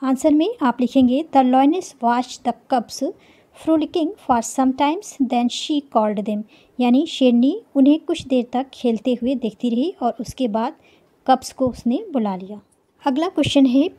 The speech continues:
"Pick out the plural of cub।" आपको कब का प्लूरल लिखना है। प्लूरल आपको पैराग्राफ में ही मिल जाएगा। यहाँ पर लिखा हुआ कब्स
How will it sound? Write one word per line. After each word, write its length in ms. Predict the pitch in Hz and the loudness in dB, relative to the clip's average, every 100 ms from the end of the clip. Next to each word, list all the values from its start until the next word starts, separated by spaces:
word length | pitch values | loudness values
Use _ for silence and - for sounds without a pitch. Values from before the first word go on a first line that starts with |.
| - | 0
"Pick 200 | 370 381 254 | 0 0 0
out 180 | 240 214 | 0 2
the 140 | 262 262 | -2 0
plural 340 | 240 240 254 285 269 | 0 2 2 0 -4
of 100 | 208 - - 247 | -6 -6 -4 0
cub।" 300 | 202 247 381 - - - - - | 0 -2 -6 -12 -20 -20 -10 -4
आपको 300 | 247 - 302 | -4 -2 -2
कब 280 | - 285 | 0 0
का 200 | - 254 | 0 -2
प्लूरल 520 | 311 - 285 311 320 339 | -2 0 2 2 2 2
लिखना 320 | 240 - 202 | 0 -2 -4
है। 180 | 185 196 - _ | -4 -8 -14 _
प्लूरल 340 | 277 311 339 349 | 2 4 4 4
आपको 380 | 294 - 277 262 - | 0 0 0 0 2
पैराग्राफ 500 | 233 240 247 240 240 | 2 2 -2 0 0
में 80 | |
ही 120 | 240 262 | 2 2
मिल 120 | 247 | 2
जाएगा। 340 | 226 214 226 | 0 -2 -2
यहाँ 320 | 320 302 220 233 | -4 -4 -4 -4
पर 100 | 214 | -4
लिखा 220 | 214 220 | -6 -6
हुआ 200 | 220 233 | -2 -4
कब्स 500 | 233 - 202 - - | -4 -2 -2 -4 -6